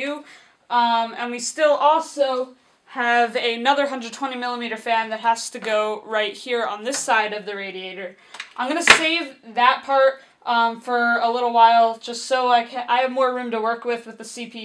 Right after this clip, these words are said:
U. And then after I have this installed, I'll go ahead and put the other fan on. So, uh, let's go ahead and install this now. I'm gonna flip back to the other side of my case.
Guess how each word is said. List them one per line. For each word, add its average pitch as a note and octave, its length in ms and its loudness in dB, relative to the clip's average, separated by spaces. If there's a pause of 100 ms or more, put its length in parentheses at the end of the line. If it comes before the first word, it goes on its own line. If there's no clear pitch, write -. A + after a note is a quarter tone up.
U. G#3 200 -6 (320)
And A3+ 200 0
then A3 180 -2
after B3+ 400 2
I A#3+ 80 6
have A3+ 220 0
this C#4 240 -2
installed, A3 480 0
I'll A3 100 0
go A3+ 140 0
ahead A3+ 160 -2
and G#3+ 120 -12
put C4 140 -8
the A3 140 -6
other G3+ 160 -6
fan C4 320 -4
on. G#3 260 -6 (260)
So, - 240 2
uh, A3+ 320 4
let's C4 200 -4
go D#4 100 0
ahead C4 180 -2
and A#3+ 160 -6
install A#3 460 -4
this A#3+ 220 -8
now. B3 280 0
I'm A#3 140 -8
gonna A3 140 -10
flip C4+ 420 -6 (400)
back A#3+ 360 -4
to B3+ 120 -12
the G#3+ 160 -12
other A#3 220 -4
side A3 500 -4 (420)
of A#3 240 -4
my G3+ 280 -6
case. - 840 -8